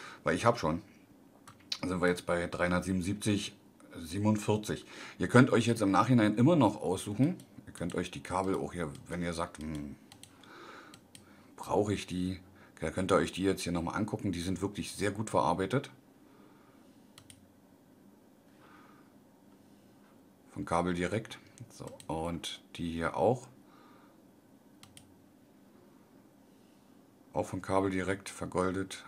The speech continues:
Äh, alles. So. Aber wenn ihr dann sagt, „Ach, eigentlich habe ich gute H-D-M-I-Kabel“, dann könnt ihr das hier auch rausnehmen. So.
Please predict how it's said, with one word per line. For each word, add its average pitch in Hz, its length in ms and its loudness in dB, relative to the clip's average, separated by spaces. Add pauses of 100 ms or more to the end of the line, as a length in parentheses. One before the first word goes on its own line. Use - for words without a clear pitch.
Äh, - 80 -6 (400)
alles. 85 240 -8 (2000)
So. - 80 -18 (2750)
Aber 90 160 6
wenn 98 120 4
ihr 95 120 4
dann 98 160 2
sagt, 95 220 -2
„Ach, - 140 -6 (540)
eigentlich - 380 -6
habe 98 160 0
ich 92 80 -6
gute 95 260 0
H-D-M-I-Kabel“, 92 720 0
dann 98 120 -4
könnt 90 200 -6
ihr 95 100 -2
das 90 140 -4
hier 73 140 -4
auch 76 100 -4
rausnehmen. 147 560 -2 (920)
So. 147 280 -4